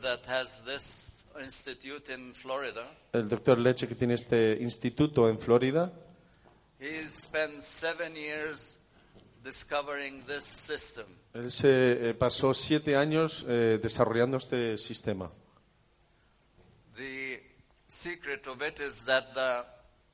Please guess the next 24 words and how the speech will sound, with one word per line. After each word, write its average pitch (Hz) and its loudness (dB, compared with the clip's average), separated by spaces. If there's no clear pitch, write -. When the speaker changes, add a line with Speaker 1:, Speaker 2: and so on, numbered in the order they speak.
Speaker 1:
brain 156 -4
has 139 -2
vibrations. 131 -6
Speaker 2:
El 117 -2
sistema, 165 6
eh, 131 6
consiste 156 4
en 151 2
que 147 4
el 123 6
cerebro 147 8
tiene 151 4
vibraciones. 127 4
Speaker 1:
And 131 -8
craniosacral 143 -6
therapy 147 -6
Speaker 2:
Y 123 4
la, 139 12
eh, 113 2
la 113 2
terapia 127 4
sacrocraneal 113 2
Speaker 1:
is - -4
to 143 -12